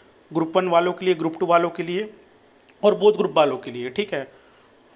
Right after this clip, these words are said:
तो चलिए अब आगे बढ़ते हैं। Corporate and other law में आपको चैप्टर टू करना है। चैप्टर टू में क्या है, incorporation of, uh, आपका company and matter incidental thereto। ओके, ये चैप्टर थोड़ा सा बड़ा है, काफ़ी बड़ा है, ठीक है। तो तीन से चार घंटा देना है, अगर एक दिन में कंप्लीट होता है तो well and good।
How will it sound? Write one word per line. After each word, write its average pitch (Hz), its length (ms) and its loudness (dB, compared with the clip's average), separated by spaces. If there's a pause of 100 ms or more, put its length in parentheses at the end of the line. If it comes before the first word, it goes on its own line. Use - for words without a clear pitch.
(380)
तो 110 60 -12
चलिए 143 280 -4
अब 135 100 -4
आगे 139 180 0
बढ़ते 151 280 -4
हैं। 214 140 -10 (540)
Corporate 226 360 2
and 233 160 2
other 202 120 6
law 202 180 4
में 208 60 2
आपको 196 180 0
चैप्टर 196 320 -2
टू 196 160 -4
करना 190 320 0
है। 202 60 0
चैप्टर 185 300 -2
टू 180 160 -6
में 185 120 -2
क्या 185 160 0
है, 190 180 -4
incorporation 170 500 -2
of, 180 100 -4
uh, 180 240 -4
आपका 151 640 -2
company 180 340 -6 (440)
and 214 180 -6
matter 180 300 -4
incidental 170 600 -4
thereto। 143 440 -2
ओके, - 240 -8
ये 147 200 -4
चैप्टर 196 320 -4
थोड़ा 214 320 2
सा 208 160 0
बड़ा 185 240 2
है, 190 160 -6 (520)
काफ़ी 190 240 2
बड़ा 143 200 -2
है, 117 160 -8 (240)
ठीक 208 180 -6
है। 151 60 -6
तो 147 60 -10
तीन 202 180 -6
से 208 80 -4
चार 185 200 2
घंटा 190 220 0
देना 185 280 0
है, 196 80 -2
अगर 180 140 0
एक 185 140 4
दिन 196 120 -2
में 196 100 -4
कंप्लीट 185 320 -4
होता 185 140 -2
है 175 60 -4
तो 175 80 -2
well 175 200 -2
and 185 100 -4
good। 214 140 -4